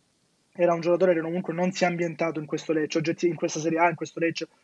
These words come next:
Oggettivamente spesso era un pesce fuor d'acqua, e infatti è partito titolare e poi piano piano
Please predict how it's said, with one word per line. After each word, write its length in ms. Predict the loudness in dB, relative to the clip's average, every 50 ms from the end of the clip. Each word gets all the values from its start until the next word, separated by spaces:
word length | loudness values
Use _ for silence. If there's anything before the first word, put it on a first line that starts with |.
| _ _ 4
Oggettivamente 640 | 4 6 6 6 6 6 6 6 6 4 2 0
spesso 320 | -6 -2 -2 0 0 0 -2
era 80 | -2
un 60 | -2 -2
pesce 260 | -4 -4 -4 -4 -4
fuor 160 | -4 -4 -4
d'acqua, 500 | -2 -4 -6 -4 -2 0 0 0 0 -2 _ _ -4
e 80 | -2
infatti 320 | 0 6 6 4 6 4 -2
è 40 | 0
partito 360 | 0 0 0 2 2 2 2
titolare 540 | 2 2 0 2 2 2 0 -2 -6 -8 -12 _ _ _ _ _ -6
e 120 | -4 -4
poi 220 | 0 4 4 4
piano 220 | 4 2 -2 -2 -2
piano 460 | -2 0 0 -2 -2 -6 -8 -10